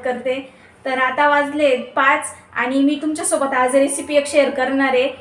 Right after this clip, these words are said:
म्हणजे आपली उन्हाळ्यात वाळवलेली हरभऱ्याची भाजी असते, त्याची रेसिपी मी तुमच्यासोबत शेअर करणार आहे.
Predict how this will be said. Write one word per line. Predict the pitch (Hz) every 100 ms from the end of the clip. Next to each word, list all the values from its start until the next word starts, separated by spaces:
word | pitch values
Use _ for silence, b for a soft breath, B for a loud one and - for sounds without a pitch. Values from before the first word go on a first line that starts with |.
| B - 247
म्हणजे | 254 233
आपली | 277 285 320
उन्हाळ्यात | 311 320 320 311 311
वाळवलेली | 285 294 311 311
हरभऱ्याची | 320 277 269 269 - 277
भाजी | 240 233 269
असते, | 285 - 262
त्याची | 262 262 294
रेसिपी | 294 320 285 277
मी | 277
तुमच्यासोबत | 285 277 330 294 262 247
शेअर | 285 240
करणार | 233 254 269 247
आहे. | 254